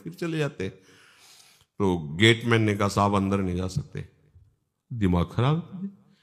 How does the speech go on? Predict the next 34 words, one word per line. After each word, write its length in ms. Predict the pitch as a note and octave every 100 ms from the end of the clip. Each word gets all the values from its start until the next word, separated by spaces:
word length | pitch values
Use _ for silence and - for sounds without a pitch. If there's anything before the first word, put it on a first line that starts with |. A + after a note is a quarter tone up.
| _ _ _ _ _ -
मेरा 440 | G#2 A2+ A2+ F#2+
घर, 240 | F#2 F#2 A2+
मेरा 400 | D3 A#2+ G#2+ G2
परिवार, 440 | - G2 F#2+ B2
तू 140 | C#3+ D#3+
कह 140 | D3+
रहा, 100 | B2+ A#2 - - - -
बोले, 140 | G#2+
"मालकिन 680 | G#2 F#2 F#2+ G2+ G2 F#2+ A2+
का 120 | G#2
आदेश।" 460 | F#2+ F2+ F2+ C2+ - - _ _ _ _ -
एक 220 | F3 D3 -
थप्पड़ 320 | A#2 - F#2
जमा, 260 | E2+ F#2 A2
"मालकिन 560 | E2+ E2+ F2 F2 F2+ E2+
का 140 | -
आदेश।" 260 | G2 F#2+ E2
हट! 460 | A#2+ - - - - -
अब 160 | B2 A#2
गेटमैन 420 | C#3 G3 G3+ G#3+
की 120 | G#3
कितनी 340 | G#3 G#3 G#3+ G3
ताकत, 360 | - F#2+ G#2
जैसा 240 | A2+ D3 F3
सिखाया 380 | E3 E3 F#3 G3+
गया 200 | D3 A2
था 120 | G#2+
वैसा। 440 | G2+ F2 E2 - - - _ _ _ _ _ _ _ _ _
और 100 | A2+
उसको 360 | A2 - - A3
तो 100 | G#3
पता 360 | D3+ D3 E3+
नहीं 160 | F3 E3+
था 340 | D#3+ D3+ C3